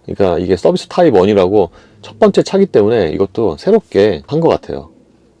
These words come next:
뭐 예를 들어서 이런 것도, 어, 기존에 현대 또는 현대차 그룹의 전기차에서는 못 보던 그런 그래픽이죠. 예를 들어서 이브이 설정 같은 데 보면은 이런 메뉴들 있잖아요. 이거는 이제 기존의 전기차들과 동일한데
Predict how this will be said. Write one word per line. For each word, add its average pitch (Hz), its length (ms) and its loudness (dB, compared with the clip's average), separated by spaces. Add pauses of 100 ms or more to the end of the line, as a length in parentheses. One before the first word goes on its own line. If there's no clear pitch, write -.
(160)
뭐 - 120 -10
예를 92 120 4
들어서 85 260 0
이런 117 220 2
것도, 107 300 0 (420)
어, - 200 -12
기존에 90 680 0 (280)
현대 147 340 0 (340)
또는 95 180 0
현대차 180 320 0
그룹의 101 320 2
전기차에서는 101 720 0
못 90 160 0
보던 82 380 2
그런 85 200 -8
그래픽이죠. 92 640 -4 (440)
예를 95 200 -2
들어서 98 280 0
이브이 98 360 0
설정 165 420 -2
같은 135 320 -2
데 117 80 2
보면은 101 460 -2 (340)
이런 90 220 -4
메뉴들 107 380 2
있잖아요. 82 520 -4 (300)
이거는 95 320 -2
이제 78 120 -6
기존의 87 480 -2 (300)
전기차들과 104 600 0
동일한데 127 680 0